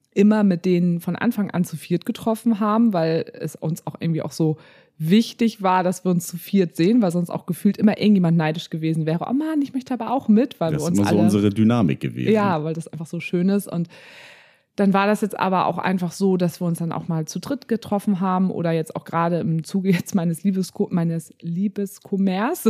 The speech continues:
Speaker 1: <laughs> während du jetzt auch im Urlaub warst, waren die ja auch so unfassbar viel für mich da. Wir haben uns ganz viel auch zu dritt gesehen und dann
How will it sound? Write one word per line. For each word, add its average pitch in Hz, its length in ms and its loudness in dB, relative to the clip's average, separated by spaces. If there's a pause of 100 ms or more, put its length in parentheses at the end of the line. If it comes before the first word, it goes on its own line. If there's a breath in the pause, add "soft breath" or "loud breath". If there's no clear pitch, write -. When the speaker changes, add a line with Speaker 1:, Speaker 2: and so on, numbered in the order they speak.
Speaker 1:
<laughs> 214 100 2
während 180 320 -2
du 180 100 -4
jetzt 165 180 -4
auch 139 140 -6
im 190 120 0
Urlaub 208 380 0
warst, 170 360 -2 (760)
waren 175 200 0
die 170 80 0
ja 165 140 0
auch 156 120 -8
so - 120 -6
unfassbar 170 440 -6
viel 175 200 -4
für 170 120 -8
mich 160 180 -6
da. 175 260 0
Wir 165 60 -2
haben 165 80 -4
uns 165 120 -8
ganz 170 220 -6
viel - 160 -6
auch 160 140 -6 (440 loud breath)
zu - 140 -6
dritt 190 300 -4
gesehen 220 360 0
und 185 140 -4
dann 185 340 0